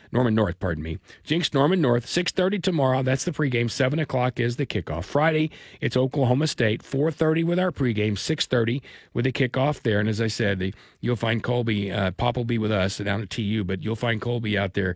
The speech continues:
As a matter of fact, the entire Sat-, Friday show, or Friday show, yeah, just a lead in for Oklahoma State, basically. Then on Saturday, number twelve Alabama against Texas A and M. That one's gonna be at two o'clock. You'll hear that here on the Blitz. And on Sunday, an N F L doubleheader.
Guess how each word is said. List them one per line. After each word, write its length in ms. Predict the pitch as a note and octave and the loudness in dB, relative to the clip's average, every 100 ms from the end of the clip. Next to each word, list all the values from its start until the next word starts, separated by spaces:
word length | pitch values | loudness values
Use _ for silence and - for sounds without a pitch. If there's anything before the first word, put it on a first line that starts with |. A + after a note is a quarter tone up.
| - - - - | -6 -20 -20 -8
As 140 | G2+ F#2+ | -4 0
a 40 | |
matter 120 | A#2 | 0
of 60 | A2 | 2
fact, 220 | G#2+ G#2+ | 0 0
the 100 | G2+ | -2
entire 560 | F#2+ A2 A2 A#2 A#2 - | -2 0 2 4 0 -2
Sat-, 240 | A#2 G#2+ | -6 -4
Friday 320 | - A#2+ A#2 | -2 0 0
show, 240 | A2 A#2+ A2 | 0 0 0
or 240 | A2 G#2 - D3+ | 0 -4 -6 -6
Friday 300 | B2 A2+ A#2 | -2 0 0
show, 200 | - G2+ | 0 0
yeah, 220 | F2+ F2+ | 0 -2
just 200 | G#2+ - | -4 -4
a 60 | |
lead 260 | G2+ A2 A2 | -4 -2 0
in 140 | F#2 | -2
for 180 | E2+ F2+ | -2 -4
Oklahoma 440 | F2+ G#2 F#2 G2 F#2 | -6 -4 -2 -2 -2
State, 320 | - F2+ D#2+ | -2 -4 -2
basically. 500 | F2+ F2 E2+ - E2+ - - - - | -4 -4 -8 -10 -12 -14 -14 -6 0
Then 100 | D3 | 2
on 140 | D3 | 2
Saturday, 580 | - E3 F#3 D3+ C3+ C3+ | 2 2 2 2 2 0
number 260 | A#2 D#3 | 0 -2
twelve 260 | F3 E3 D3 | 2 4 4
Alabama 520 | D3+ D3+ C#3 C#3+ D3+ | 4 4 2 2 2
against 320 | C#3+ B2+ A2 | 2 0 -2
Texas 400 | - C#3+ - A#2 | -2 -2 -2 -2
A 100 | A#2 | 0
and 140 | G2 F#2+ | 2 2
M. 240 | B2 E3+ - - - - | 2 0 -4 -16 -14 -2
That 140 | A#2+ | 0
one's 160 | C3+ B2+ | 0 0
gonna 200 | C3 A#2+ | 0 2
be 160 | A#2 | 0
at 160 | G#2 - | -2 -2
two 180 | - F3 | 0 0
o'clock. 460 | G3+ C#3 A#2+ B2+ | 0 0 0 0
You'll 80 | A#2 | 0
hear 140 | A2 B2 | 0 2
that 180 | A#2 | 2
here 140 | B2 A2+ | 2 2
on 100 | G2 | 0
the 80 | F2 | -2
Blitz. 320 | F#2 F#2 - | -2 -2 0
And 100 | B2+ | 0
on 60 | |
Sunday, 380 | A#2 E3 F#3+ F#3 | 2 2 2 2
an 60 | C3+ | 2
N 120 | C#3+ | 0
F 100 | D#3 | 0
L 140 | C3+ | 0
doubleheader. 580 | G#2+ G#2 F2 F2+ C#3+ G#3 | 2 0 0 0 2 0